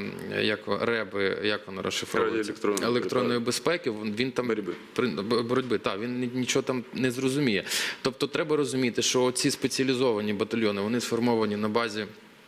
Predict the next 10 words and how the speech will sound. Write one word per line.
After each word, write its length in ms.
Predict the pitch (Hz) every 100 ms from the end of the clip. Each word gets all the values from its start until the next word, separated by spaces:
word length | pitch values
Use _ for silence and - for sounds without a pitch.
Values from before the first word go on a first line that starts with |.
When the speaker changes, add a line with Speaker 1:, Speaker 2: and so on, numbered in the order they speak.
| - - - - -
Speaker 1:
військових, 600 | 117 113 - 113 101 -
е, 220 | 104 101
Збройних 360 | 101 104 110 104
сил 160 | - 107
Російської 360 | 104 107 -
Федерації, 600 | - 110 110 101 - 139 - - -
а 100 | 160
інші 360 | 170 139 - 127
батальйони, 720 | 117 123 113 120 127 139 151 - - - - -
е, 760 | 110 110 107 110 107 110 107